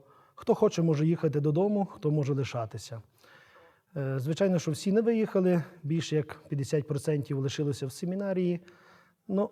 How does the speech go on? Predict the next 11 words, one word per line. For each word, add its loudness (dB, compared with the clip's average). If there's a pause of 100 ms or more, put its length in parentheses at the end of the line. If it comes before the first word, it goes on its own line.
(100)
і 4
першим, 0 (200)
е, 2
ділом, 2
що -6
ми 2
почали 0
робити, 0
це -8
ми 0
молилися. -6